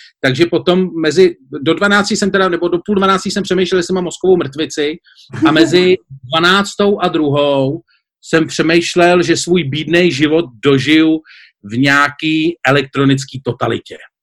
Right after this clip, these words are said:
Speaker 2: Jo, s modrým pasem, viď, a budeš říkat, "Kdybych měl zelený, to by byl lepší život," viď?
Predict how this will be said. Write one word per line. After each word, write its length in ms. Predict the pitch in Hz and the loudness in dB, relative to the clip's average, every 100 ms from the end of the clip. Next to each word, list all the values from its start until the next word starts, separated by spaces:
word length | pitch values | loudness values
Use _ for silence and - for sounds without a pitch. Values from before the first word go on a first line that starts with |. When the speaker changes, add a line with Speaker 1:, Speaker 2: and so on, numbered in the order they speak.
| _ 139 | _ -4
Speaker 2:
Jo, 200 | 175 175 | -2 0
s 40 | |
modrým 300 | 143 151 185 | 0 2 2
pasem, 420 | 156 147 165 165 165 | 2 0 0 2 2
viď, 240 | 160 165 | 2 2
a 100 | 165 | 0
budeš 240 | 151 156 151 | 0 2 2
říkat, 300 | 160 165 139 | 2 0 0
"Kdybych 380 | 165 160 196 214 | 0 2 2 0
měl 220 | 220 208 | 0 2
zelený, 380 | 170 190 202 165 | 4 4 4 2
to 80 | 185 | 2
by 100 | 190 | 0
byl 160 | 180 | 2
lepší 260 | 160 139 170 | 0 -2 -2
život," 320 | 143 127 - - | 0 -2 -6 -6
viď? 340 | 110 127 - | -4 -4 -12